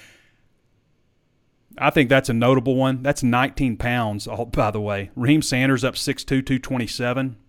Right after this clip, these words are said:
Man, he looks great right now. I mean, the dude looks chiseled.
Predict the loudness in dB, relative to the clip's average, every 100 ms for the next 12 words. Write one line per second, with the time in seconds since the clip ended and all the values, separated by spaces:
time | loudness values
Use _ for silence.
0 | _ -6 -2 -2 0 0 -2 -6 -8 -6
1 | -4 -4 -6 -8 -8 -8 -10 -12 _ _
2 | _ -4 0 2 2 -2 -4 -8 _ -10
3 | -2 4 4 4 0 -4 -10 -14 -10 -2
4 | 2 2 2 0 -2